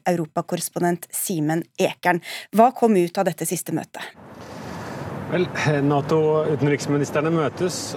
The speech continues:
Speaker 2: eh, møttes, og det som kom ut av det var jo en, eh, n-, nok en fordømmelse, eh, av det som, eh, har skjedd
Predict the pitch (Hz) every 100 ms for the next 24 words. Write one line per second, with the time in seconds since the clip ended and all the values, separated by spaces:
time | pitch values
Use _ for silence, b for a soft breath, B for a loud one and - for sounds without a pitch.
0 | 170 160 156 175 147 - 220 214 170 151
1 | 196 175 185 143 131 156 185 202 151 175
2 | 185 175 175 180 180 180 - - - -
3 | 175 180 185 214 - 196 196 190 202 170
4 | 139 156 - 214 180 175 185 180 175 165
5 | 160 180 170 170 170 170 165 165 160 147
6 | 165 180 175